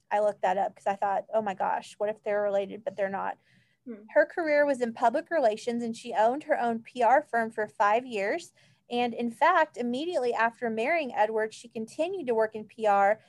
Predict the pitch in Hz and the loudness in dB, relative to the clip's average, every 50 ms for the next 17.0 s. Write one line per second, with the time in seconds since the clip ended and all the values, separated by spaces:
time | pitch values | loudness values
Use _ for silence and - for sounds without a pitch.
0 | _ _ _ 233 220 - 262 277 302 320 269 302 - - 294 269 247 233 233 _ | _ _ _ -8 -4 -2 -2 0 0 -2 -4 -6 -4 -4 -2 0 0 -2 -2 _
1 | - 247 247 254 - 285 269 254 240 226 226 226 - - 247 233 226 220 220 214 | 0 0 0 0 2 2 2 2 4 0 -2 -2 -2 -6 -8 -4 2 4 4 6
2 | 220 220 214 214 208 202 - - - 254 233 240 226 220 220 226 214 208 202 _ | 6 4 2 -2 -4 -10 -18 -16 -12 -2 2 4 4 4 2 0 -12 -14 -14 _
3 | - 294 320 320 294 262 254 262 - _ _ _ _ _ _ _ 262 254 247 247 | -6 -4 -2 -2 -4 -4 -8 -10 -12 _ _ _ _ _ _ _ 2 2 4 2
4 | 247 240 240 233 226 226 214 - - - 220 220 220 214 220 214 208 208 202 190 | 2 0 -2 -2 -2 -2 -4 -6 -10 -10 -6 -6 -6 -4 -4 -6 -4 -4 -6 -6
5 | 185 180 190 - - 226 220 214 214 208 208 202 208 190 - _ - 220 202 202 | -6 -8 -10 -10 -12 -4 0 0 0 0 -4 -12 -12 -18 -20 _ -10 -10 -10 -10
6 | 262 _ _ _ _ _ _ _ _ _ _ _ _ _ _ - _ _ _ _ | -14 _ _ _ _ _ _ _ _ _ _ _ _ _ _ -20 _ _ _ _
7 | 277 277 311 294 - 359 370 349 349 - - - 254 247 247 247 247 - _ _ | 2 2 2 0 -4 -4 -4 -4 -4 -6 -4 -4 -4 -2 -2 -4 -6 -8 _ _
8 | _ _ _ _ - 277 277 269 - - 226 226 226 226 - 220 214 226 214 240 | _ _ _ _ 2 2 2 2 0 2 2 2 2 0 -8 -4 0 2 2 2
9 | 302 - - 247 254 254 - 277 269 - - 233 233 226 226 262 254 247 202 214 | 2 2 2 0 0 0 -2 -4 -4 -2 -2 -4 -4 -4 -4 -8 -8 -4 -2 -2
10 | 220 220 226 226 220 - - 226 208 220 254 269 240 - 226 208 196 208 202 202 | -2 0 -2 -4 -4 -4 -2 0 0 0 0 -4 -4 -2 -2 -2 -2 -6 -6 -8
11 | 226 233 _ _ _ _ _ - - 269 294 339 330 330 285 247 - - - 247 | -10 -12 _ _ _ _ _ -2 0 2 2 2 2 0 -2 -4 -8 -4 2 4
12 | 240 233 220 233 - - 240 262 254 285 262 233 - - 247 233 262 302 320 311 | 4 4 4 -2 -4 -4 -10 -4 -4 -4 -4 -4 -4 0 2 4 4 4 4 0
13 | 302 - - 247 233 226 226 220 220 220 214 214 208 202 - - - 233 233 233 | -4 -4 -4 -2 -2 -2 -2 0 0 0 0 0 -2 -6 -10 -2 0 0 0 0
14 | _ 294 294 269 233 220 214 220 226 - - 226 226 226 214 220 220 214 214 233 | _ -8 -6 -2 -2 -2 -2 -2 -4 -6 -8 -6 -4 -4 -2 0 2 2 2 2
15 | 254 262 254 - - 220 220 214 220 220 226 - 202 214 - _ 214 214 208 - | 0 -2 -2 0 0 -2 0 0 -6 -8 -6 -4 -4 -4 -2 _ -2 -2 -2 -4
16 | 226 220 220 226 220 214 208 - 220 196 190 190 170 - - 240 - - - | -12 -10 -8 -8 -8 -8 -6 -4 -2 -2 -2 -2 -4 -6 -8 -12 -14 -18 -20